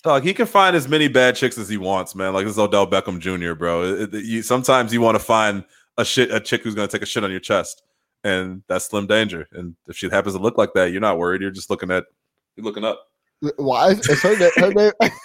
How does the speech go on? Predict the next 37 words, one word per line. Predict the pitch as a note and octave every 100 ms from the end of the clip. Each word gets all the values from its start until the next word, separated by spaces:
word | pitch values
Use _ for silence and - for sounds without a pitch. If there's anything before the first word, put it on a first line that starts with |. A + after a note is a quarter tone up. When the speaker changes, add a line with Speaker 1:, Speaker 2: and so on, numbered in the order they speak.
| -
Speaker 2:
<laughs> | A3 G#3+ G#3+ F#3+ G#3 E3+ E3+ D3+ - C#3+ - - A3+ A#3 G#3
Her | - D3+
name | F3 F#3 F#3+
is | E3
Slim | - C#3+ D3+ C#3
Danger? | C3 C#3 D3+ F3+ G#3
Speaker 1:
Yeah, | A#2+
I | A2
think | A#2+
it's | A#2+ -
Slim | A2 G#2+
Danger. | G#2 G2 F#2+ F2 E2 _ _ _ _
Yeah. | G#2 F#2
Speaker 2:
Yeah, | G#2+ G#2 G#2 _ _
interesting. | A#2 - G#2+ - A2+ A2+ _ _ -
Speaker 1:
Yep, | - G#2 - -
that's | -
what | F#2
I'm | C3+
Speaker 2:
All | D#3
Speaker 1:
saying. | G2+
Speaker 2:
right, | F2
Speaker 1:
She's | G#2+
available. | G#2+ B2 A#2 G#2
Speaker 2:
we'll | G2
leave, | - _ -
we'll | E3 G3
Speaker 1:
St-, | G3 G3
Speaker 2:
leave |
Speaker 1:
ex-, | E3 E3
Speaker 2:
that | C#3+
Speaker 1:
the |
Speaker 2:
there. | D3+ D#3
Speaker 1:
menu | E3+ F3
is | D#3+
extensive. | D3+ - F3 E3+ E3+ D3
Speaker 2:
<laughs> | -